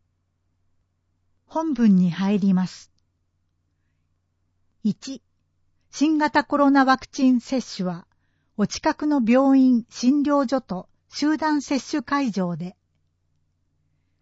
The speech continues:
江東区のワクチン接種が始まります。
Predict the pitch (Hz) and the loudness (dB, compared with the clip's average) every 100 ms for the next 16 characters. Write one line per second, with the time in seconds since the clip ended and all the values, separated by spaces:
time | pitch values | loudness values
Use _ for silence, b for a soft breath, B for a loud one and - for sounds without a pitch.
0 | _ _ _ _ _ _ - 339 339 339 | _ _ _ _ _ _ -4 -2 -2 -2
1 | 320 - 214 180 180 - _ 202 196 - | -4 0 0 0 -2 -14 _ -6 -6 -10
2 | - 320 311 - 311 - 226 185 170 185 | -8 -8 -6 -6 -6 -2 0 0 -2 -4
3 | 196 185 180 175 175 - - | 0 0 0 -2 -4 -12 -20